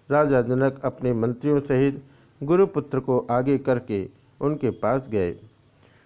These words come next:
उन्हें उत्तम आसन पर बैठाया, भली भांति भाव भगत की, कुशल मंगल पूछा,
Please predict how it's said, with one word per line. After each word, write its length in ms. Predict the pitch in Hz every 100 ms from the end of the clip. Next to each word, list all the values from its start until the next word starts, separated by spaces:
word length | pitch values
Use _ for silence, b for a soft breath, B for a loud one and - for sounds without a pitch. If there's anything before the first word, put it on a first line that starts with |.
| b -
उन्हें 240 | 160 175
उत्तम 460 | - 160 - 170 156
आसन 360 | 139 131 151 147
पर 180 | 147 135
बैठाया, 640 | 131 123 127 135 139 135 - - -
भली 280 | 113 151 170
भांति 340 | 139 139 135
भाव 400 | 123 104 123 147
भगत 260 | 135 135 139
की, 380 | - 143 147 147 b b b _
कुशल 300 | 151 147 160
मंगल 420 | 143 120 123 143
पूछा, 640 | 143 139 139 139 135 139